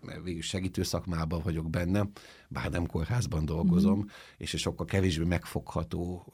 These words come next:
Speaker 1: ez a fajta segítő szakma.
Speaker 2: De csak azért nem lettél orvos, hogy ne kelljen kórházban dolgozni?
Speaker 1: Nem
Speaker 2: Tehát, hogy ez
Speaker 1: érdekelt
Speaker 2: szabad?
Speaker 1: engem ez ennyire.
Speaker 2: A gyógyítás maga?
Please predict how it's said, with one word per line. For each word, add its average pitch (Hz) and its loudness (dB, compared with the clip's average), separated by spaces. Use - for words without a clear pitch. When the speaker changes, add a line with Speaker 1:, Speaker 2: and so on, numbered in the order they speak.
Speaker 1:
ez 90 -4
a 80 -4
fajta 80 -6
segítő 82 0
szakma. 101 4
Speaker 2:
De 175 6
csak 190 2
azért 175 8
nem 185 6
lettél 190 4
orvos, 190 2
hogy 180 4
ne 170 6
kelljen 175 4
kórházban 156 4
dolgozni? 170 4
Speaker 1:
Nem 339 8
Speaker 2:
Tehát, 175 8
hogy 175 8
ez 160 4
Speaker 1:
érdekelt 170 0
Speaker 2:
szabad? 202 0
Speaker 1:
engem 117 -4
ez 78 -4
ennyire. - -10
Speaker 2:
A 170 4
gyógyítás 160 4
maga? 175 4